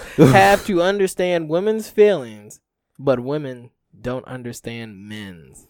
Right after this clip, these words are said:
Speaker 1: I know what it says.
Speaker 2: Men have to understand women's feelings. So we, the people with the long noses like Phineas,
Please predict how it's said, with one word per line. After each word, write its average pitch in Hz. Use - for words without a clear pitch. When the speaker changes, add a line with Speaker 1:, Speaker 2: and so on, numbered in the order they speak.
Speaker 1:
I 147
know 147
what 156
it 117
says. -
Speaker 2:
Men 151
have 139
to 120
understand 120
women's 139
feelings. 98
So 110
we, 147
the -
people 131
with 113
the 98
long 110
noses 104
like 107
Phineas, 95